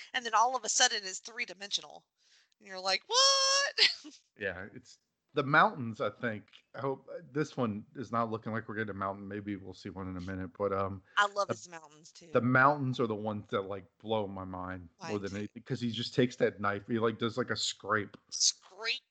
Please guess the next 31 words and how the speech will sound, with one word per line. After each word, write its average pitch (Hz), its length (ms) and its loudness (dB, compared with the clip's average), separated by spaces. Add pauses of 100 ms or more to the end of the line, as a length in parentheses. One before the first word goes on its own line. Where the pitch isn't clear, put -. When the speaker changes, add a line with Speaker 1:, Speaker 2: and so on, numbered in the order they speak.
(340)
Speaker 1:
and 214 220 2
then 220 100 4
Speaker 2:
It's - 20 6
Speaker 1:
all 208 140 6
of 196 60 -10
a 214 80 -4
sudden 220 340 0
it's 196 180 -4
like 202 160 -6
a 202 80 2
whole 190 300 -6
majestic 190 680 -4
scene. 180 440 -6 (180)
I'm 233 120 -16
like, 202 200 0
"What?" 622 560 -6 (440)
Speaker 2:
This, 180 380 4
honestly, 110 560 4
what 104 160 -6
he's 107 120 -8
painting 110 380 -4
here, 107 300 2
like, 101 180 -6
the 101 100 -8
colors, 104 540 -2
this 107 180 -14
has 156 180 0
a 131 60 0
very, 110 340 0
like, 101 340 -4
um, 92 380 -6